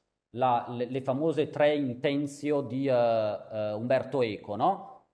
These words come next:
L'intenzione del lettore, l'intenzione dell'autore, l'intenzione dell'opera. E Umberto Eco dice, eh, "Noi ci occupiamo dell'intenzione dell'opera", perché l'opera evidentemente può dire delle cose che l'autore non aveva neanche pensato,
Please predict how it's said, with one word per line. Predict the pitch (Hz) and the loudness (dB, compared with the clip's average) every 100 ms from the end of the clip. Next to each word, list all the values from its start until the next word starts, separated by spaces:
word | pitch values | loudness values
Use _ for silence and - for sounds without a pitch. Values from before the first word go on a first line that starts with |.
| - | -10
L'intenzione | 113 123 127 117 - 135 | -8 -6 -6 -6 -4 -2
del | 123 | -2
lettore, | 120 117 - 151 156 165 160 | -2 -4 0 2 4 6 4
l'intenzione | 131 123 120 113 139 127 | 0 -4 -6 -6 -8 -4
dell'autore, | 120 117 117 - 147 151 160 160 | -2 -2 -2 -4 -2 0 0 0
l'intenzione | 131 127 127 120 147 135 | -2 -6 -6 -4 -4 -2
dell'opera. | 127 123 120 101 - 107 104 - _ _ _ _ | -2 2 2 2 0 0 0 -6 _ _ _ _
E | 113 | -8
Umberto | 117 123 - 180 | -2 0 0 2
Eco | 160 165 | 2 2
dice, | 139 143 - 175 190 - - _ _ | -2 -2 0 2 2 -2 -14 _ _
eh, | 117 117 113 110 107 104 - | -2 0 0 0 -4 -8 -12
"Noi | 127 143 185 | -4 -2 -2
ci | 185 | -4
occupiamo | 123 180 147 170 | -6 0 2 2
dell'intenzione | 143 120 117 139 160 | 0 -4 -6 -4 -2
dell'opera", | 113 143 160 - 101 92 - - _ _ _ _ | 0 4 4 4 -4 -6 -12 -20 _ _ _ _
perché | - 117 165 | -6 -2 -2
l'opera | 113 95 - 180 | -2 -4 2 4
evidentemente | 131 117 113 143 127 113 131 170 | 4 0 -4 -4 -4 -4 -4 -2
può | 123 | -2
dire | 123 151 107 | 0 -2 0
delle | 139 196 | 0 0
cose | 123 127 156 | 2 2 2
che | 135 117 | -2 -2
l'autore | 143 139 135 123 139 170 143 | -2 -2 0 2 4 4 2
non | 120 127 123 117 117 107 | -4 -4 -4 -6 -6 -6
aveva | 110 131 117 | -2 0 -2
neanche | 131 117 | -6 -8
pensato, | - 170 180 123 143 156 175 185 185 - | -6 -6 -2 0 0 0 0 0 -2 -12